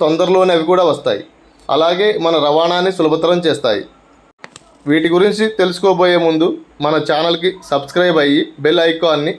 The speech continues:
all అని పెట్టండి. ఫ్యూచర్ ట్రక్ టూ ఫైవ్ టూ జీరో.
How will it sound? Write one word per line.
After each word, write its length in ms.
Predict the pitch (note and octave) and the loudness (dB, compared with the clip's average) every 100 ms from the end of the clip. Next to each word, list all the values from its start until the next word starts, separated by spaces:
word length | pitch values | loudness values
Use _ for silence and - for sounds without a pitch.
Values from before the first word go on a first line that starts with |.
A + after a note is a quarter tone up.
| - C#3 | -6 -2
all 120 | D3+ D#3+ D3 | 0 0 -2
అని 120 | - D3 | -2 -4
పెట్టండి. 360 | - A2 - - - - - - | -2 -6 -8 -18 -20 -20 -20 -4
ఫ్యూచర్ 440 | F#3+ G#3 A3 G3+ E3+ | -2 0 2 0 0
ట్రక్ 220 | B2+ - - - - | -4 -6 -20 -20 -6
టూ 100 | G#3 G#3 G#3 | 0 0 2
ఫైవ్ 220 | G3+ F#3+ F#3+ | 0 0 0
టూ 60 | E3+ C#3+ | 0 0
జీరో. 220 | A#2+ | -2